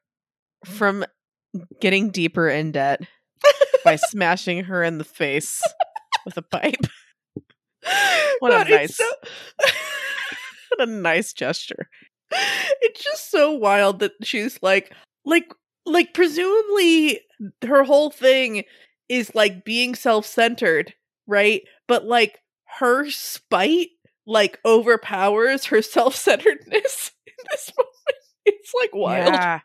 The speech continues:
Speaker 1: it's pretty crazy.
Speaker 2: Um, <clears throat> it's fun that, you know, she's gonna cor-, call down Ornias or whatever,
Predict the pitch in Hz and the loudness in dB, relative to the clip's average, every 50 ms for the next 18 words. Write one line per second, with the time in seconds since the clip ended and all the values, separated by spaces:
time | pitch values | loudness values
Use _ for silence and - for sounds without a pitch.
0 | _ _ _ _ - - _ - - 202 190 175 - - 165 - 110 - - - | _ _ _ _ -20 -20 _ -10 -8 -8 -8 -8 -8 -10 -10 -10 -10 -12 -12 -12
1 | 180 - _ _ _ _ _ _ _ - 214 214 208 202 196 202 233 233 - - | -12 -14 _ _ _ _ _ _ _ -2 0 2 2 2 2 0 -4 -8 -8 -4
2 | 277 339 392 - - - - 370 349 320 277 220 202 - - - - - - - | -2 0 0 0 -2 -2 -2 0 0 0 -2 -2 -4 -6 -10 -16 -20 -20 -20 -20
3 | - - - 247 262 262 - - - 226 240 254 226 220 214 208 202 190 - - | -4 2 4 4 4 2 -2 -4 2 2 2 2 2 -2 0 2 2 2 0 -4
4 | - _ _ _ _ _ _ - 202 202 190 180 196 - - 214 202 - 220 196 | -16 _ _ _ _ _ _ -2 0 2 2 2 2 0 0 -4 -4 -4 -2 -4
5 | 196 - - 226 202 208 - _ _ - - 196 190 196 180 190 185 - 180 185 | -4 -2 0 0 0 0 -2 _ _ -2 0 0 2 2 2 2 2 0 -2 -4
6 | 175 165 165 170 170 175 220 - 208 196 196 202 202 190 202 208 202 202 214 208 | -2 -2 0 2 2 2 0 0 -2 -2 0 0 0 0 2 2 2 2 0 -2